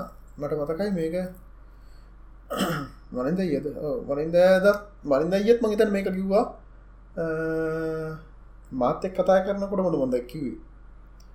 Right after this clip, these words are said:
ඕක, ඕක මං අහපු එකක් වෙන එකකින් ඒක අහලා යා මොකක් හරි මටම ආයෙ කිව්වද කොහෙද මොකක් හරි. අ, ඔහොම සිද්ධි මට මතක කොහමද සිද්ධිය තමයි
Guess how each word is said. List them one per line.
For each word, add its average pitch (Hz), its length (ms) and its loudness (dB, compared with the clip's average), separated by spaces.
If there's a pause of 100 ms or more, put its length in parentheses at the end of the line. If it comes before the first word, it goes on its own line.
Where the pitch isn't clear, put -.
(260)
ඕක, 156 180 4
ඕක 143 260 8
මං 143 260 4
අහපු 151 280 6
එකක් 196 240 6
වෙන 165 140 4
එකකින් 165 300 2
ඒක 151 180 0
අහලා 170 260 4
යා 175 180 6
මොකක් 170 220 -2
හරි 170 140 2
මටම 165 440 -2
ආයෙ 160 240 0
කිව්වද 160 260 -2
කොහෙද 160 200 6
මොකක් 170 220 -2
හරි. 175 120 0 (560)
අ, - 100 -4 (140)
ඔහොම 165 240 2
සිද්ධි 165 200 0
මට 170 140 6
මතක 180 200 6
කොහමද 185 240 6
සිද්ධිය 180 240 2
තමයි 190 220 6